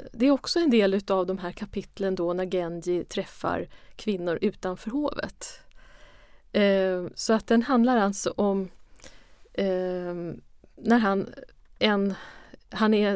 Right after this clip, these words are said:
eh, ute och åker tillsammans med en vän. Han ska till sin amma som har blivit, eh, sjuk. Och, eh, då plötsligt så, eh, fångas hans intresse utav,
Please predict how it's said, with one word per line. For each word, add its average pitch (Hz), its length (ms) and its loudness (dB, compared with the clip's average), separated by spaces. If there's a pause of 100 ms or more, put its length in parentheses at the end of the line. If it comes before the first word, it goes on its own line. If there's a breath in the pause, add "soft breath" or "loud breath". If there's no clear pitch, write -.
(140)
eh, - 460 -6 (180)
ute 220 320 2
och 208 280 -2
åker 226 460 0
tillsammans 262 680 -4
med 240 320 0 (600 soft breath)
en 226 140 0
vän. 240 200 2
Han 233 140 0
ska 214 200 -2
till 214 220 0
sin 202 240 -2
amma 190 440 -4
som 233 240 -4
har 233 100 0
blivit, 220 480 -4
eh, 208 260 -4 (280 soft breath)
sjuk. - 600 -4 (680 soft breath)
Och, - 520 -4
eh, 208 560 2
då 220 260 4
plötsligt 208 600 -2
så, 190 560 0 (1080 soft breath)
eh, 180 240 -2 (420)
fångas 196 460 2
hans 190 300 -4
intresse 202 580 -4
utav, 180 760 -6